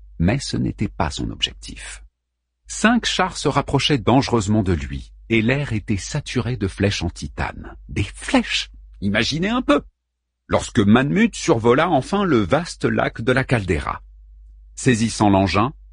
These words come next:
il sauta par-dessus bord alors que le premier des traits lancés par Apollon frappait son char. Celui-ci explosa quelques mètres au-dessus de lui,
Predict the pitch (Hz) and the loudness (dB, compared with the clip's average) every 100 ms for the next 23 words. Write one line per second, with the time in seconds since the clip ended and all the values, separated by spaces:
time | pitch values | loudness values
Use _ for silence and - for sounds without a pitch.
0 | - - - 110 101 147 - 156 143 127 | -20 -14 -4 -2 -2 -4 -2 -2 0 2
1 | 127 - 120 117 78 - 87 92 - 98 | 0 2 2 2 2 0 2 2 4 4
2 | 104 - 131 123 127 101 98 - 104 92 | 4 2 2 4 4 2 0 0 0 0
3 | - 104 87 80 85 104 90 113 139 - | 0 0 0 2 0 0 2 2 0 -2
4 | 110 107 90 73 62 - - - - - | -4 -2 -4 -6 -6 -6 -6 -10 -16 -18
5 | - - - - 117 110 117 - 143 110 | -18 -20 -16 0 4 6 4 6 4 4
6 | - - 107 107 120 120 104 92 95 95 | 0 2 4 4 2 -2 0 0 0 0
7 | 87 85 - 80 76 67 82 | -2 -2 -2 -2 -2 -2 -4